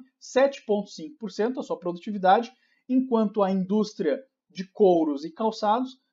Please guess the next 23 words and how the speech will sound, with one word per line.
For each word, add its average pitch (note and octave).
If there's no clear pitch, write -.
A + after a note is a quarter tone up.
reduziu A#3+
sete C4+
ponto A3
três G3
por A#3
cento E3+
a F3
sua E3+
produtividade. F3
De A#3
forma C4
prática, -
quais D4+
são E4+
as D#4+
perguntas A#3+
que B3
nós G#3
podemos G3
fazer E3+
na F3+
nossa E3+
empresa, B2+